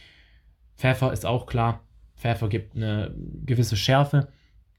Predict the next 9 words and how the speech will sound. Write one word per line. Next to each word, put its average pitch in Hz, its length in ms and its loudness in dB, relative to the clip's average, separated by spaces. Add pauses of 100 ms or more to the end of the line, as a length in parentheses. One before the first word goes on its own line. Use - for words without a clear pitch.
(360)
und 113 420 0
die 107 320 -4 (240)
passt 101 260 -4
eigentlich 104 380 -2
zu - 100 -6
fast 101 300 -2
allem. 113 260 2
Also 95 300 2 (500)
jeder, 101 460 0